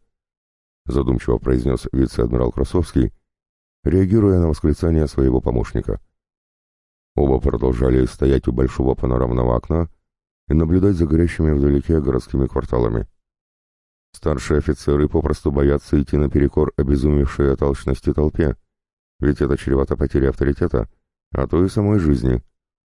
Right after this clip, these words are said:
продолжал рассуждать Александр Михайлович, рассеянно глядя на мрачную панораму разоряемого города.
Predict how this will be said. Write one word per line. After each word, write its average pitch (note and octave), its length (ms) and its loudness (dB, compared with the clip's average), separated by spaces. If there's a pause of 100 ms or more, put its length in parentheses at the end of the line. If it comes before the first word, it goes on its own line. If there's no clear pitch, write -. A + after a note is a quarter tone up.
(160)
продолжал B1 500 0
рассуждать A#1 460 -2
Александр B1 420 -2
Михайлович, B1 640 -2 (540)
рассеянно F#2 580 0
глядя E2 300 2
на D2+ 80 0
мрачную D2 420 0
панораму C#2+ 420 0
разоряемого B1+ 640 0
города. A1 420 -4